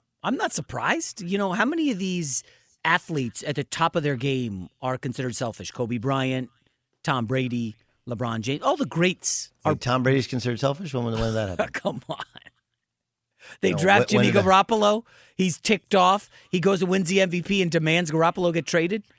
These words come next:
Speaker 1: Like, yeah, I
Speaker 2: That,
Speaker 1: mean, come on,
Speaker 2: wait,
Speaker 1: these
Speaker 2: that, that,
Speaker 1: superstars.
Speaker 2: that's, I, I, I think you're misusing selfish. Kobe Bryant was selfish 'cause Kobe Bryant was sel-, a selfish basketball player. He just was.
Speaker 1: I mean, yeah, Tom
Speaker 2: Okay?
Speaker 1: Brady did some unselfish things. "I'll take less money 'cause my, uh, bikini model wife's worth half a billion dollars."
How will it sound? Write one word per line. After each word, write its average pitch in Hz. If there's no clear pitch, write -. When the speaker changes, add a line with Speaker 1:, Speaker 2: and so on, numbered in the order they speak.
Speaker 1:
Like, 226
yeah, 285
I 202
Speaker 2:
That, 208
Speaker 1:
mean, 226
come 262
on, -
Speaker 2:
wait, 120
Speaker 1:
these -
Speaker 2:
that, 123
that, 285
Speaker 1:
superstars. 240
Speaker 2:
that's, 131
I, 151
I, 170
I 165
think 156
you're 156
misusing 135
selfish. 107
Kobe 220
Bryant 185
was 156
selfish 120
'cause -
Kobe 120
Bryant 110
was 87
sel-, 143
a 101
selfish 90
basketball 110
player. 69
He 76
just 85
was. 90
Speaker 1:
I 220
mean, 254
yeah, 226
Tom 233
Speaker 2:
Okay? 202
Speaker 1:
Brady 214
did 170
some 185
unselfish 185
things. 165
"I'll 156
take -
less 156
money 156
'cause 135
my, 139
uh, 131
bikini 147
model 143
wife's 139
worth 131
half 156
a 143
billion 131
dollars." 180